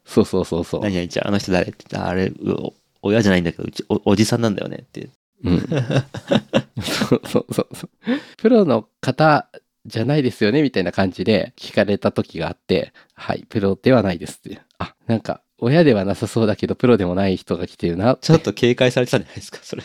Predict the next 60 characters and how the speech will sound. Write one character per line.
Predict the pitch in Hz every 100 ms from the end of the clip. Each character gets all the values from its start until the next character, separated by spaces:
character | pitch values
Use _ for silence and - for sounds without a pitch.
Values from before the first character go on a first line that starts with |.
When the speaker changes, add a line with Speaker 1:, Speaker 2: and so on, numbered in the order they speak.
| -
Speaker 2:
不 | - 135
審 | - 190
者 | 151 95
が |
入 | 98 117
り | 120
込 | 127
ん |
で | 98
る |
と | 85
思 | 92
わ |
れ | 98
て | -
た |
ん |
じ | -
ゃ |
な |
い | -
で |
す | -
か。 | _ -
Speaker 1:
い | 113
や | 107 101 101 50 - - - _ _ _
ー、 |
す | - -
い | 90
ま | 85
せ | 90
ん |
で | 82
し | -
た。 | - - _ _
Speaker 2:
何 | 101 90
の | 85
話 | 87 92
だ | 95
か。 | 85 82 - _ _ _ -
今 | 104
日 |
は | 90
ち | 87
ょ |
っ | 85
と | 90
だ | 95
い | 92
ぶ | 92 - - - -
グ | 107
ダ | 90
グ |
ダ | 85
し | -
ち |
ゃ | 104
っ |
た | -
な。 | 82 - -